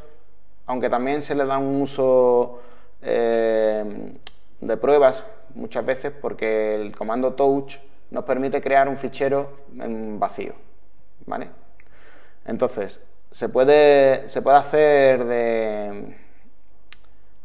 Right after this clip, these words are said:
de varias formas. En touch podemos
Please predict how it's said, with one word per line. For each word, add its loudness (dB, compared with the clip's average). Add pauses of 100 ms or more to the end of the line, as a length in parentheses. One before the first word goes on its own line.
(100)
de 2
varias 4
formas. 0
En -8
touch 2 (500)
podemos -4